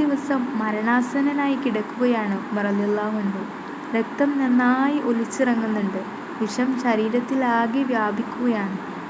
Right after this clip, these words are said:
സ്വഹാബത്ത് പലരും വന്ന് അദ്ദേഹത്തെ വിളിച്ചുണർത്താൻ ശ്രമിക്കുന്നുണ്ട്. പക്ഷേ അബോധാവസ്ഥയിൽ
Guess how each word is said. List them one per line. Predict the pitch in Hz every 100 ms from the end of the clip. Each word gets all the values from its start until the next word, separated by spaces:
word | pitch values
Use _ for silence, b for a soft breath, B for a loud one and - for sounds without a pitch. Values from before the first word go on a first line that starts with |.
| - - - -
സ്വഹാബത്ത് | 269 277 294 294 - 320 -
പലരും | 262 247 254 269 311
വന്ന് | 294 277 269 269 233
അദ്ദേഹത്തെ | 202 226 247 247 262
വിളിച്ചുണർത്താൻ | 220 208 - 233 233 240 240
ശ്രമിക്കുന്നുണ്ട്. | - 214 202 202 214 202 190 190 - - - -
പക്ഷേ | 269 269 - 311 302 - 226
അബോധാവസ്ഥയിൽ | 220 233 226 247 254 254 - 277